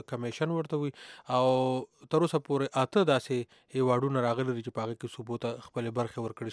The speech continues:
شوي دي. نه هم ان ایف سي ایوارډ چې کوم دی، د هغې تر اوسه پورې لا فیصله نه ده شوې او د هغې چې کوم نوې، آ، فیصله ده، هغه ځنډول شوې ده. آ، د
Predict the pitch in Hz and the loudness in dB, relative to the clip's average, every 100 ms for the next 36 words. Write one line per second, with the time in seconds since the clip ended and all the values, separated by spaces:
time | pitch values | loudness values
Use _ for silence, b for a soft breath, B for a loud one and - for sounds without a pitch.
0 | - 170 123 120 B B 143 160 185 208 | -2 -2 -2 -6 B B 4 6 6 4
1 | 156 151 139 165 143 135 147 170 - 135 | 4 2 2 0 4 8 10 8 4 -2
2 | 135 143 143 131 127 135 139 131 123 135 | 0 2 2 2 0 -2 -2 -4 -6 -4
3 | 123 127 - - - 123 123 120 131 135 | -2 -2 -6 -14 0 2 2 -2 -2 2
4 | 160 165 160 147 127 117 113 113 135 131 | 2 2 0 2 2 2 0 2 2 0
5 | - B B 120 127 117 117 127 120 143 | -2 B B -6 -4 -4 -8 -6 0 2
6 | 139 127 123 123 113 123 - 131 131 120 | 4 2 -2 -6 -4 -6 -2 -2 0 0
7 | 123 120 120 117 117 113 190 185 135 123 | 2 0 0 0 -2 2 4 6 4 -2
8 | B B B - 131 131 135 131 131 127 | B B B -6 -2 0 -2 -2 -2 -4
9 | - _ _ 143 | -10 _ _ -4